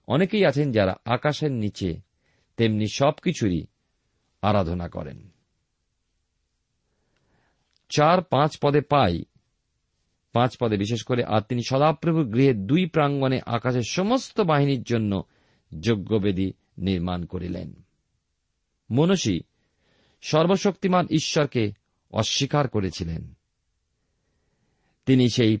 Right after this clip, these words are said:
পৌত্তলিকদের বেদী সকল ঈশ্বরের গৃহে স্থাপন করেছিলেন।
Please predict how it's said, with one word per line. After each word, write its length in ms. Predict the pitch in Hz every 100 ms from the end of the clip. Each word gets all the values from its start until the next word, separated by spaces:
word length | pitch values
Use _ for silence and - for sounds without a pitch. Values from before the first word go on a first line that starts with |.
| -
পৌত্তলিকদের 800 | 131 156 - 185 170 135 104 107
বেদী 340 | 78 95 127 151
সকল 400 | - 113 98 82 - _ _ _ _ _ _ _
ঈশ্বরের 540 | 143 156 - 185 175 143
গৃহে 280 | 95 113 101
স্থাপন 480 | - 104 90 98
করেছিলেন। 580 | 85 90 85 - 85 82